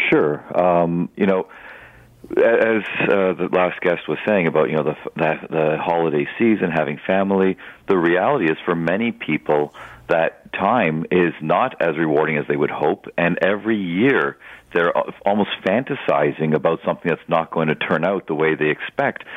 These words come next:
And so not only is it everything that she mentioned about, you know, having the family not come back or not seeing them for a while, um, but the reality is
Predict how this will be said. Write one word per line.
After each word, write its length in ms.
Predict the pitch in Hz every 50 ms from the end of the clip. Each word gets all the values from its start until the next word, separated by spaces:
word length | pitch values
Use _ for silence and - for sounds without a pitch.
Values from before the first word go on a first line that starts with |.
| - - - - - -
And 300 | 92 90 87 87 90 - -
so 220 | 101 95 90 87 90
not 280 | - 98 101 104 101
only 280 | 98 98 98 92 90 90
is 340 | 90 87 - - 92 85 78
it 120 | 90 - -
everything 280 | - 90 87 85 - 87
that 120 | 82 - - -
she 100 | - 78
mentioned 400 | 80 104 139 151 - 92 78 76
about, 280 | 78 76 73 73 76
you 80 | 69 78
know, 120 | 78 73
having 260 | 71 78 82 76 82 78
the 60 | 76
family 320 | - 85 78 76 73 69
not 300 | 69 73 92 104 101 -
come 200 | - 98 98 95
back 340 | 95 98 101 95 95 - -
or 60 | 73
not 160 | 73 76 73 -
seeing 140 | - 92 92
them 140 | 87 80 73 -
for 100 | 80 73
a 120 | 71 71
while, 540 | 78 85 104 110 107 104 104 104 104 92 - - - - - - - - - - - -
um, 380 | - 101 90 87 90 92 95 - -
but 360 | 101 90 101 95 - - -
the 100 | - 104
reality 540 | 92 98 95 92 90 87 90 87 87 82 82
is 200 | 82 82 82 76